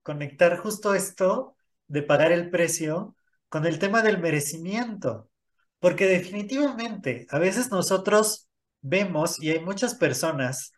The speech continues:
que a mí me lo han externado, que como que están enojadas con la gente que le va bien, con la gente que, este, que ha logrado mucho, que tiene muchos recursos económicos,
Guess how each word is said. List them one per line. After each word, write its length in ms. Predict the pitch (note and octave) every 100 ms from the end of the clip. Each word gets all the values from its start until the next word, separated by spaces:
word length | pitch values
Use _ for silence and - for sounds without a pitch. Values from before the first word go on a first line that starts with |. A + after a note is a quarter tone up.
| _ _
que 100 | -
a 20 |
mí 80 | D3
me 120 | E3+ F3
lo 80 |
han 100 | D#3
externado, 840 | D3+ - C#3 B2+ C#3+ D3+ C3 A2+ - _ _ _ _ _
que 420 | - D3 D3 D#3
como 180 | D#3 D3+
que 80 | D3+
están 220 | C#3 F#3+
enojadas 680 | A3 G3 B2+ F3 F#3 G3 F#3+
con 160 | E3+ C#3+
la 100 | C3
gente 300 | E3+ E3+ F3+
que 80 |
le 100 | C#3+
va 140 | C3 D3+
bien, 380 | D#3 D3+ D3 D3+
con 140 | C#3
la 100 | B2+
gente 300 | D3 C#3+ D#3+
que, 300 | C#3 B2 - - - _ _
este, 540 | - B2+ B2 - - C3
que 120 | C3 C3 D3
ha 100 | D#3
logrado 440 | D#3+ D3+ D#3 D3
mucho, 400 | C#3+ D3+ D3+ E3
que 100 | A#2+
tiene 240 | C3 D3 D3+
muchos 420 | C#3+ D#3+ F3 F3+
recursos 380 | D3 D3 D#3 C#3+
económicos, 880 | C3 C3 C#3+ C#3 C3 C#3+ C#3+ -